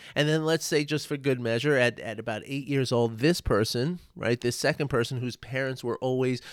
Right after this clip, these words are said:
warning them about the dangers of dogs and everything like that, right? Let's say at one point this person got cornered in the, in, in a playground by a dog who had gotten off the leash, right? And not even bit, but just scared, right? Ju-, <laughs> just, like, got chased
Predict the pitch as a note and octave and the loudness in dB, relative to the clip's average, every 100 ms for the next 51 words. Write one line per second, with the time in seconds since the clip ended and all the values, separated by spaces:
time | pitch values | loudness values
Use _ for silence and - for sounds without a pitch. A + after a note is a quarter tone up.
0 | - B2 C3 C3+ C3+ C3 B2+ B2+ A#2 A2+ | -8 -2 0 2 0 2 4 2 2 4
1 | A#2+ - A#2+ B2+ A#2+ B2 A#2+ A#2+ A#2 A2 | 4 2 -2 0 -2 -2 -4 -6 -6 -4
2 | A#2+ A2+ A#2+ A2 A#2 A2+ A2+ A#2 A2+ G#2+ | 2 4 4 2 0 0 0 2 0 2
3 | G#2+ B2 A2+ C3 C#3+ - - A2 C3 - | 4 4 2 0 0 -8 -6 -4 -2 0
4 | B2+ G#2 A#2 A#2+ A#2 G#2 F#2 A#2+ - A#2+ | 0 0 -4 -4 -4 -4 -4 -6 -4 -2
5 | A2 A2+ G2 F#2 - - A#2+ A2+ A#2 G#2+ | -2 -4 -4 -6 -6 -8 -6 -4 -6 -8
6 | G#2 G#2 G#2 G2+ G2 - A2 G2 - C#3+ | -10 -12 -12 -14 -14 -10 -10 -10 2 4
7 | D3 A#2 G2+ G2+ - - - A#2+ A2+ A2 | 4 2 0 0 -6 -10 -4 -2 0 2
8 | B2 B2 C3 G#2+ A#2 G#2 G#2+ G#2+ F#2+ F2+ | 2 0 -2 -4 -2 -4 -4 -8 -8 -8
9 | E2+ F2 - - - - - _ _ _ | -8 -8 -8 -8 -8 -8 -14 _ _ _
10 | - F2+ G2+ - - - C3 E3 B3+ B3 | -6 -4 -4 -6 -8 -4 0 0 0 0
11 | G3+ D3 F#3 G3 G2+ B2+ A2 C3 B2 - | -2 -2 0 0 -2 -8 -8 -6 -6 -8
12 | - - - A2 F2 - - - - A2+ | -8 -6 -2 -4 -4 -12 -20 -20 -6 -2
13 | A#2 B2+ C3+ - D#3 - - D#3 C3+ - | -2 -4 -6 -4 -6 -4 -4 -2 -4 -2
14 | B2 F#2 - - D3 D3 | -4 -4 -8 -4 0 0